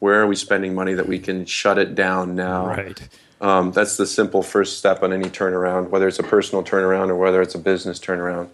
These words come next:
Speaker 2: Mm-hmm.
Speaker 1: And then the second thing was, you know, what are the list of real opportunities that I have, friends I can call,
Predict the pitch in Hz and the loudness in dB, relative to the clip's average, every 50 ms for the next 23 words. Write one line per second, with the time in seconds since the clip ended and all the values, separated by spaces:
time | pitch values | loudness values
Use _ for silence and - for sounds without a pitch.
0 | _ - 104 90 85 90 95 95 90 113 _ _ - 117 123 117 113 101 - - | _ -16 -16 -14 -14 -14 -14 -16 -18 -20 _ _ 0 2 4 4 2 2 2 2
1 | 151 151 165 - 147 127 120 - 117 110 107 104 104 101 98 - - - - 110 | 2 2 2 2 0 -2 0 0 -2 0 2 2 0 0 -2 -6 -14 -10 -6 -2
2 | 104 101 104 127 156 180 175 135 117 107 104 113 120 120 - - - 101 90 98 | -2 0 0 2 2 2 2 2 0 2 2 2 0 0 -2 -6 -6 -6 -2 -2
3 | 101 110 117 113 110 110 107 101 - - 95 - - 107 107 104 101 92 98 92 | 0 2 2 4 4 4 4 4 0 -4 -10 -10 -8 -8 -6 -6 -6 -6 -8 -10
4 | - - 95 92 95 92 92 98 101 101 98 95 92 90 - _ - 107 107 107 | -6 -6 -4 -2 -2 -2 0 0 2 2 2 0 -2 -4 -8 _ -2 -2 -2 0
5 | 101 107 101 98 - - 98 90 - - 101 101 98 95 95 - | 2 0 0 0 0 -6 -10 -10 -4 0 2 2 2 2 0 -2